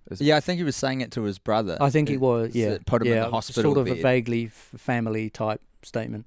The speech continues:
Speaker 1: It's
Speaker 2: That's nice.
Speaker 3: Kind of set the scene for
Speaker 2: That's
Speaker 3: me,
Speaker 2: gr-,
Speaker 3: which
Speaker 2: what a
Speaker 3: was,
Speaker 2: great
Speaker 3: yeah.
Speaker 2: shining
Speaker 3: I
Speaker 2: light.
Speaker 3: thought, uh, well, I,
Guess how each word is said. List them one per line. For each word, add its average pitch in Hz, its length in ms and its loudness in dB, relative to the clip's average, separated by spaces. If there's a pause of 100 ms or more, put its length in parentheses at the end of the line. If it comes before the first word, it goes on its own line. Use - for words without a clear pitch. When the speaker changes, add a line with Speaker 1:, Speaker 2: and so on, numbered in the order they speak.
Speaker 1:
It's - 280 -10 (260)
Speaker 2:
That's 165 300 -4
nice. 139 300 4
Speaker 3:
Kind 117 160 0
of 110 60 -8
set - 240 -4
the - 60 -10
scene 117 320 -4
for - 120 -2
Speaker 2:
That's 247 200 4
Speaker 3:
me, - 60 -8
Speaker 2:
gr-, 185 140 -6
Speaker 3:
which 175 80 0
Speaker 2:
what 277 80 0
a 302 40 0
Speaker 3:
was, 202 100 -4
Speaker 2:
great 185 300 4
Speaker 3:
yeah. - 60 2
Speaker 2:
shining 156 340 0
Speaker 3:
I 143 60 -2
Speaker 2:
light. 156 160 2
Speaker 3:
thought, 143 240 0
uh, 208 180 2
well, 254 160 6
I, 220 140 8